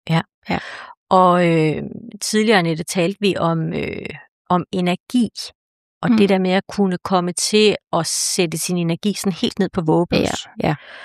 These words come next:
Speaker 1: Og, og, og det, du lige siger her, det er jo, tag skridtet og bliv stående.
Speaker 2: Mm.
Speaker 1: Fordi det er kun, når vi melder os ind i livet,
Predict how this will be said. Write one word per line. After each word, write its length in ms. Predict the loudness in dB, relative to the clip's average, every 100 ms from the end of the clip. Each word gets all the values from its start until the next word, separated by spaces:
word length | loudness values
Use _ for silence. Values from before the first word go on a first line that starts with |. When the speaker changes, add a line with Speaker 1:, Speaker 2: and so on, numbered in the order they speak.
| -20 -20 -20 _ _ -2
Speaker 1:
Og, 80 | -2 _ _ _ -14 0
og, 340 | 2 4 2
og 280 | 0 -4 0
det, 120 | 0
du 80 | 0
lige 260 | 0 0 -2
siger 340 | 0 0 2
her, 320 | 2 2 2
det 220 | 0 0 0
er 120 | 0
jo, 220 | 0 -2 -6 _ _ _ _ _ -8
tag 340 | -4 -2 -2
skridtet 520 | -2 0 2 2 -2 -2
og 100 | -8 -6
bliv 120 | -6
stående. 640 | -4 -4 -2 -2 -2 -4 -2 -2
Speaker 2:
Mm. 220 | 0 -4 _ -20 -20 -20 -10
Speaker 1:
Fordi 680 | -2 -2 0 0 2 0 -4 _ _ 2
det 120 | 4
er 120 | 4 0 -8
kun, 320 | -4 0 2
når 220 | 2 2
vi 140 | 2 2
melder 360 | 2 2 0
os 160 | -2 -6
ind 200 | -4 0
i 40 | 0
livet, 400 | 0 -2 -2